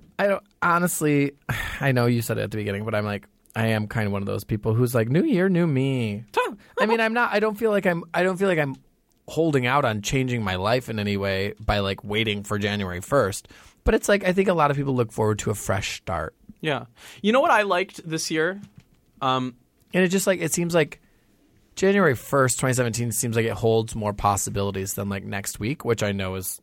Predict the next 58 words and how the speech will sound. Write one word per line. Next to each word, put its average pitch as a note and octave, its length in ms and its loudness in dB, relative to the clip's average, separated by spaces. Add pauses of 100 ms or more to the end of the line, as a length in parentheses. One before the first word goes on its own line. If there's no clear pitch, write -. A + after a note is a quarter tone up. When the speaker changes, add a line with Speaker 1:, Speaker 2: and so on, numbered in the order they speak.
Speaker 2:
I D#3 100 0
get, D3+ 280 -2
I D3+ 80 0
Speaker 1:
is B2 60 0
Speaker 2:
know D3+ 100 2
what C3 80 0
you B2 40 -4
Speaker 1:
not A2+ 220 0
a A2+ 40 0
Speaker 2:
mean. A2+ 60 -4
Speaker 1:
true A2+ 240 0
statement, A#2 440 -4
but A2+ 100 0
I G#2+ 60 0
think G#2+ 140 -2
a G2+ 40 -4
lot F#2+ 220 -4
of F#2+ 60 -8
people G2+ 260 -6
look F#2+ 200 -6
at F2+ 140 -4
it - 160 -8
that - 200 -8
way. - 320 -10
Speaker 2:
I D#3 80 -2
get E3+ 120 0
what B2+ 100 -2
you A#2+ 60 -2
mean. B2 240 -6 (460)
This A#3 280 0
year, F3+ 400 2 (160)
to - 160 -6
me, B2 500 -4 (360)
was D3 260 -2 (840)
a E3+ 100 2
cool D#4+ 300 -2
year E3+ 260 0
because D3+ 340 -4 (240)
I F3 140 2
feel G3+ 160 0
like D#3+ 140 -2
we D#3+ 80 2
did D3 260 -2 (240)
weird E3 480 0
shit, - 340 -4 (360)
or D3+ 280 2
we C#3+ 180 0
didn't E3 360 -2
do E3+ 100 0
shit - 260 -2
just C3+ 220 -4
because C3+ 220 -2
we've B2 140 0
done B2 140 2
it A#2+ 80 -6
in B2 60 -6
the A#2+ 60 -4
past. - 520 -10